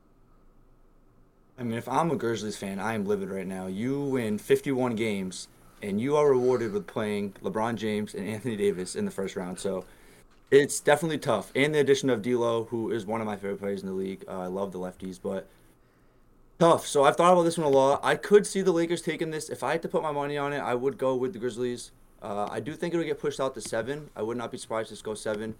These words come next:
Six could also happen, like Pat said. But the biggest matchup I'm really looking at right now, you take away Ja Morant,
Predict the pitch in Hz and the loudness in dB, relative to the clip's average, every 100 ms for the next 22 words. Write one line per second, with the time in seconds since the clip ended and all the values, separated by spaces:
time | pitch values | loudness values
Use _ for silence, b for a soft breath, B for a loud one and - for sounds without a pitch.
0 | - - - 151 - - 139 127 127 127 | -18 -20 -8 -8 -6 -4 -2 -2 -4 -4
1 | 123 127 120 110 120 107 120 107 113 113 | -4 -6 -6 -6 -6 -4 -6 -4 -4 -4
2 | - b b b - 147 151 202 196 175 | -8 b b b -16 -4 2 4 4 2
3 | 170 - 143 139 123 139 123 131 117 110 | -2 -2 -2 0 2 2 2 -4 -4 -4
4 | 113 117 117 110 127 127 - - _ - | -4 -4 -6 -6 -8 -8 -12 -20 _ -6
5 | 151 156 151 127 123 120 113 113 | -4 0 0 0 -4 -4 -6 -8